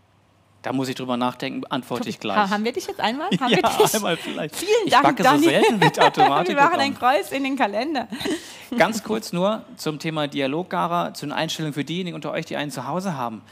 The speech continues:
Speaker 1: Klimagaren, also M-Chef mit Klimagaren, mittlere Intensität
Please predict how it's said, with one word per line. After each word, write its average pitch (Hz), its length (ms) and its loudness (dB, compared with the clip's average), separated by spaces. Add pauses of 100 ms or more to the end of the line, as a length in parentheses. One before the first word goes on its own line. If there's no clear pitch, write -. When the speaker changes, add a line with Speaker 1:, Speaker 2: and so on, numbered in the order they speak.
(200)
Speaker 1:
Klimagaren, 175 720 0 (760)
also 104 180 -4
M-Chef 175 540 0
mit - 160 -14
Klimagaren, 170 640 -2
mittlere 180 420 -2
Intensität 139 680 -6